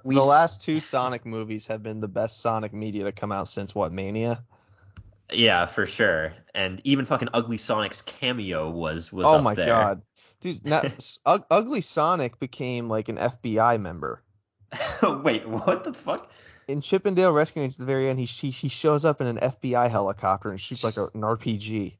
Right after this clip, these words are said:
Speaker 1: Jesus Christ, spoilers much. I haven't watched the fucking movie yet.
Speaker 2: It's been, what, two weeks? I've given you two weeks.
Speaker 1: I'm sorry, I've been too busy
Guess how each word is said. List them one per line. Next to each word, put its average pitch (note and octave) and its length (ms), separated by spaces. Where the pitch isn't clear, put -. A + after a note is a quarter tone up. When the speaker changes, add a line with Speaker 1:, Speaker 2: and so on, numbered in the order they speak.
Speaker 1:
Jesus G#2 320
Christ, - 380
spoilers F#2+ 600
much. F2+ 280
I A#2 60
haven't A2+ 220
watched G#2+ 320
the C3 100
fucking C#3 320
movie C3 340
yet. D#2+ 340
Speaker 2:
It's - 140
been, G3+ 360
what, F#3+ 160
two E3+ 260
weeks? D#3+ 440
I've D3+ 180
given F3+ 240
you C3 100
two A2+ 220
weeks. B2+ 260
Speaker 1:
I'm D3+ 160
sorry, E3 440
I've B2+ 120
been B2+ 120
too D#3 220
busy D3 420